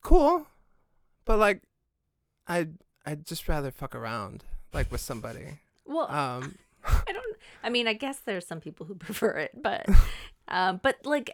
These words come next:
Speaker 2: so when
Speaker 1: There's
Speaker 2: we
Speaker 1: some, some weird manosphere shit where they're like, "I'd rather just do that." But,
Speaker 2: Mm.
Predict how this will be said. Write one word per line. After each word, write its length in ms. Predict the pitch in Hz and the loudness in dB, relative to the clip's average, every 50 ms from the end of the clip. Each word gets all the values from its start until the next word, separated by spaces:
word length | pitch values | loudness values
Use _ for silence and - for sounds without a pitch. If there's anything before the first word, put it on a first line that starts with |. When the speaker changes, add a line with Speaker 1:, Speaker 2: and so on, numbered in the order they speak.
| _ _ - | _ _ -14
Speaker 2:
so 240 | - - 359 320 311 | -6 -4 -2 -2 -2
when 240 | 294 320 330 330 330 | -4 -6 -6 -4 -4
Speaker 1:
There's 120 | 392 359 | -4 -4
Speaker 2:
we 40 | - | -4
Speaker 1:
some, 320 | - 381 302 185 127 87 - | -4 -6 -6 -6 -10 -12 -18
some 300 | _ - - - 87 87 87 | _ -20 -20 -20 -20 -20 -20
weird 260 | - - 69 73 - | -18 -16 -16 -18 -16
manosphere 560 | - 73 50 55 - - - - - 87 82 | -18 -20 -18 -18 -20 -20 -20 -18 -18 -18 -16
shit 280 | - - - - - - | -18 -18 -18 -18 -18 -18
where 100 | - - | -20 -20
they're 80 | - - | -18 -18
like, 160 | 110 - - | -18 -20 -20
"I'd 80 | 165 - | -18 -16
rather 180 | - - - - | -14 -14 -14 -14
just 200 | - - - - | -16 -20 -18 -18
do 80 | - - | -20 -18
that." 200 | - - - - _ _ _ _ _ _ _ - | -18 -20 -20 -20 _ _ _ _ _ _ _ -8
But, 220 | 151 147 131 - _ _ _ _ _ _ _ - | -8 -8 -8 -10 _ _ _ _ _ _ _ -20
Speaker 2:
Mm. 340 | 123 120 123 123 - - - | -20 -20 -18 -18 -18 -20 -20